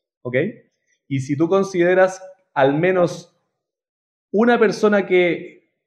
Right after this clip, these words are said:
que se re-, que vive con esa, por cada una de esas mil personas, existen otros mil personas en el mundo que no tienen discapacidad, pero que también tien-, necesitan, eh, accesibilidad.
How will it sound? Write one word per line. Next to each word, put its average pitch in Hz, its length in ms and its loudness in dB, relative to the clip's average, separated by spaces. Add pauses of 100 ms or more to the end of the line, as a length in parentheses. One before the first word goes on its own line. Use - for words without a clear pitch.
(140)
que 151 200 0
se 151 200 -2
re-, - 220 -4
que 139 160 2
vive 202 320 0
con 160 480 -4 (240)
esa, 175 640 -4
por 135 160 -2
cada 170 220 4
una 165 160 2
de 151 60 2
esas 147 180 -4
mil 156 180 -2
personas, 170 600 -4 (420)
existen 190 640 -4
otros 202 400 0
mil 214 380 0
personas 175 520 -2
en 160 120 -2
el 151 80 0
mundo 190 580 -2 (220)
que 170 120 2
no 202 140 2
tienen 226 280 0
discapacidad, 165 1000 0 (180)
pero 165 180 2
que 160 100 0
también 214 580 0
tien-, 208 280 0
necesitan, 175 920 -2
eh, 139 220 0
accesibilidad. 120 1000 -2